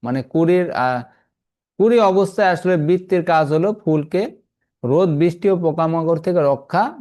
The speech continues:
করা। দল মন-, মণ্ডল, মণ্ডল, বাইরে থেকে ভিতরের দিকে ফুলের দ্বিতীয় উজ্জ্বল ও রঙিন অংশ হলো দল বা পাপড়ি।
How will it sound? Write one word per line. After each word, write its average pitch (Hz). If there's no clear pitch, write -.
করা। 143
দল 147
মন-, 139
মণ্ডল, 156
মণ্ডল, 147
বাইরে 190
থেকে 196
ভিতরের 190
দিকে 170
ফুলের 165
দ্বিতীয় 160
উজ্জ্বল 156
ও 151
রঙিন 143
অংশ 139
হলো 143
দল 143
বা 120
পাপড়ি। 151